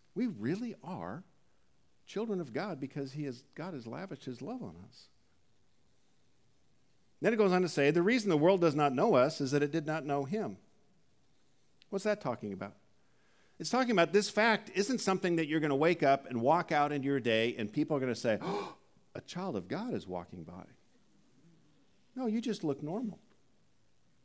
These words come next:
Jesus himself looked like an average man. He didn't glow in the dark,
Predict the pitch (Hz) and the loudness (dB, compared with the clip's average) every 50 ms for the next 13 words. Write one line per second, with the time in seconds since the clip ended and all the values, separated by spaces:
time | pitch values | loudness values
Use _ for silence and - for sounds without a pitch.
0 | _ _ _ _ _ _ _ _ _ _ - - - 180 247 240 247 220 - 226 | _ _ _ _ _ _ _ _ _ _ -20 -8 -2 0 0 2 2 0 0 0
1 | 226 202 - 226 240 269 269 220 - - - - - _ _ _ _ _ _ _ | -2 0 0 2 2 2 2 0 -2 -10 -18 -20 -20 _ _ _ _ _ _ _
2 | _ _ _ _ _ _ _ _ _ 104 117 135 - - 156 165 160 180 147 151 | _ _ _ _ _ _ _ _ _ -8 -8 -8 -6 -6 -8 -6 -6 -6 -6 -6
3 | 170 175 190 180 - 185 175 202 254 247 165 104 - - - - - _ _ _ | -8 -8 -10 -10 -8 -8 -8 -6 -6 -8 -10 -12 -14 -20 -20 -20 -20 _ _ _
4 | _ _ _ _ _ _ _ _ _ _ _ _ _ _ _ _ _ _ _ _ | _ _ _ _ _ _ _ _ _ _ _ _ _ _ _ _ _ _ _ _
5 | _ _ _ _ _ - 127 143 196 220 202 143 143 143 147 147 151 143 135 131 | _ _ _ _ _ -2 2 2 2 2 2 2 0 0 2 0 0 0 0 0
6 | 139 190 233 - | 0 -2 -4 -6